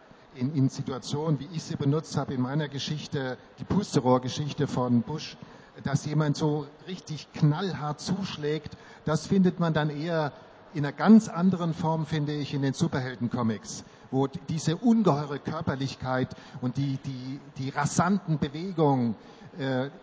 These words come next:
an, an eine neue Auferstehung gefunden haben. Sch-, noch sehr kümmerlich in, in dem allerersten Superman, aber später immer mehr und bei Marvel und, und so weiter natürlich, äh, bis zum Anschlag ausgearbeitet,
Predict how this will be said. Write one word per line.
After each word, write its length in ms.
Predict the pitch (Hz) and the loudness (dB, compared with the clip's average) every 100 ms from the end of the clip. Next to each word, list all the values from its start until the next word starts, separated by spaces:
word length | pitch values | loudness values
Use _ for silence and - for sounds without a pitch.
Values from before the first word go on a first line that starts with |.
| - | -12
an, 200 | 147 156 | -8 -6
an 120 | - 190 | -6 -2
eine 220 | 147 151 | 2 6
neue 300 | 147 156 156 | 6 6 4
Auferstehung 580 | 139 156 151 - 127 113 | 4 4 2 2 2 2
gefunden 440 | 113 131 120 104 | 2 2 2 0
haben. 340 | 95 104 95 98 - - | -2 -4 -4 -8 -12 -16
Sch-, 100 | - | 0
noch 140 | 147 143 | 2 4
sehr 200 | - 156 | 2 -4
kümmerlich 640 | - 180 185 170 165 - | 2 4 6 4 2 0
in, 140 | 147 139 | -4 -2
in 120 | 139 | -2
dem 160 | 131 131 | -2 -2
allerersten 500 | 151 160 147 - 131 | -2 -4 -4 -4 -2
Superman, 580 | - 175 180 175 175 156 - - | -2 0 2 4 2 0 -8 -12
aber 160 | 143 135 | -2 0
später 420 | - - 175 160 | 0 -2 -4 -4
immer 320 | 156 190 175 | -4 -2 -2
mehr 320 | 147 151 156 139 | -2 0 2 2
und 160 | 127 | 0
bei 180 | 127 123 | -2 -6
Marvel 480 | 120 120 147 147 127 | -4 -4 -4 -4 -4
und, 240 | 120 120 | -4 -4
und 140 | 127 117 | -6 -6
so 140 | 131 | -6
weiter 200 | 127 131 | -6 -4
natürlich, 520 | 123 120 135 127 - - - - - | -4 2 2 2 -4 -12 -20 -20 -10
äh, 120 | 123 117 | -8 -4
bis 220 | 151 - | -4 -4
zum 240 | - 139 139 | 0 -2 -2
Anschlag 720 | 131 156 - 123 113 117 - | -2 0 0 0 -2 -4 2
ausgearbeitet, 800 | 143 - 135 120 127 127 127 117 | 2 2 -4 -4 0 0 0 -2